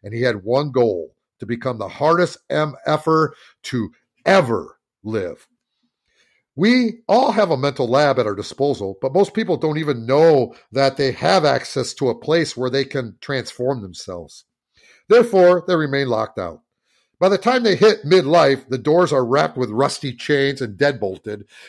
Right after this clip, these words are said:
and the equipment inside is dusty and broken. Weeds are sprouting from the foundation and the roof. For two decades,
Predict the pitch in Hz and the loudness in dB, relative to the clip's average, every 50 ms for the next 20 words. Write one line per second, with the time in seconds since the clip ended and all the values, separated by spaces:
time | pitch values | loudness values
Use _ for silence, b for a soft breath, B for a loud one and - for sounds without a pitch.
0 | B B - 156 151 147 135 139 135 - - 202 202 - 160 151 151 135 - - | B B -2 0 0 0 0 -2 -2 2 0 0 0 0 -2 -4 -4 -4 -4 0
1 | 151 147 135 120 101 95 90 143 143 131 - - 156 143 127 113 95 107 120 120 | 0 2 0 0 -4 -2 0 0 0 0 0 -4 -4 -4 -2 -2 0 2 2 2
2 | 117 117 - 95 87 80 b b b b 120 135 160 165 151 127 156 139 - - | 2 0 -6 -12 -12 -16 b b b b -2 0 2 2 2 0 0 -2 -2 -4
3 | - - 156 151 143 143 143 139 127 - 135 120 120 - - 135 131 120 107 123 | -6 -2 0 2 2 2 0 -2 -4 -6 -8 -8 -6 -4 -2 -2 -2 -2 -2 -2
4 | 127 123 123 - 117 117 117 110 104 104 104 110 107 87 - _ _ _ _ _ | -2 -2 -4 -6 -8 -8 -8 -6 -6 -6 -6 -6 -6 -6 -8 _ _ _ _ _
5 | _ _ _ _ _ _ _ - 147 143 - 294 302 262 240 208 - - - 101 | _ _ _ _ _ _ _ -8 -8 -2 2 2 4 6 4 4 4 2 -2 -8
6 | 73 - - - - - - | -8 -10 -14 -18 -20 -20 -20